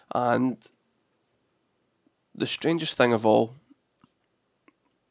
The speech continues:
Shane McMahon lost, but he's now in charge of Raw. And this has went on for weeks now. This whole, we're bringing new talent in, giving,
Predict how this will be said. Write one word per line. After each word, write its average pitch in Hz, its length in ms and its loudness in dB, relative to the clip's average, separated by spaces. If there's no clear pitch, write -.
Shane 180 200 2
McMahon 117 300 2
lost, 165 400 2
but 131 120 -6
he's 120 160 -6
now 117 120 6
in 117 100 4
charge 120 260 2
of 120 100 -2
Raw. 110 220 -4
And 151 100 2
this 170 140 6
has 147 100 0
went 127 160 8
on 120 540 4
for 120 180 2
weeks 117 280 0
now. 120 220 4
This 117 180 2
whole, 127 120 4
we're 117 100 8
bringing 123 680 6
new 175 140 6
talent 110 360 4
in, 113 140 4
giving, 120 460 2